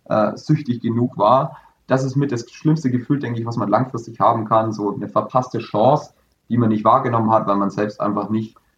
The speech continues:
mutig genug war, um das Ganze durchzuziehen. Und das ist auch das, was ich mir geschworen habe, dass ich das auf gar keinen Fall irgendwann mal mehr haben will. Das hatte ich schon viel zu oft in meinem Leben und so im Nachhinein betrachtet ist das eigentlich echt das, was weh tut.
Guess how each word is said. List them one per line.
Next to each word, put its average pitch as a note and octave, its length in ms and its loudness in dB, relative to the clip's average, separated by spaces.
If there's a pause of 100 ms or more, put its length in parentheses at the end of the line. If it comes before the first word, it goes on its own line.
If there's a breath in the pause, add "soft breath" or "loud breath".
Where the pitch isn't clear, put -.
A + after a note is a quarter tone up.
mutig B2+ 320 2
genug A2 260 2
war, G2+ 140 4
um G2+ 100 2
das G2+ 100 -6
Ganze F#2+ 280 -4
durchzuziehen. G#2+ 640 -2
Und F#2+ 120 -2
das G#2 140 -2
ist - 200 -14
auch - 200 -8
das, G#2 300 -4
was F#2+ 220 -4
ich A#2+ 200 -2
mir G#2+ 260 4
geschworen G#2+ 440 2
habe, A2 100 0
dass G2 140 -4
ich G#2 100 -6
das A2 160 -4
auf G2+ 180 -8
gar A#2 240 4
keinen G#2+ 280 0
Fall G#2 180 0
irgendwann G#2+ 400 0
mal G#2 120 0
mehr F#2+ 180 -2
haben G2+ 280 4
will. G#2 220 -2 (220 loud breath)
Das - 100 -10
hatte A2 120 2
ich G#2+ 80 -4
schon G#2+ 120 -6
viel B2 140 -2
zu - 120 -8
oft - 200 -4
in A#2 40 -4
meinem A2+ 200 2
Leben A2+ 320 0
und G2 400 -4 (300)
so F#2+ 100 -4
im G2+ 60 0
Nachhinein G#2 320 2
betrachtet G#2+ 400 -4
ist - 140 -10
das G#2+ 140 -6
eigentlich G2+ 300 -8
echt - 220 -10
das, A2+ 200 -6
was - 220 -8
weh A#2+ 160 0
tut. C3 280 0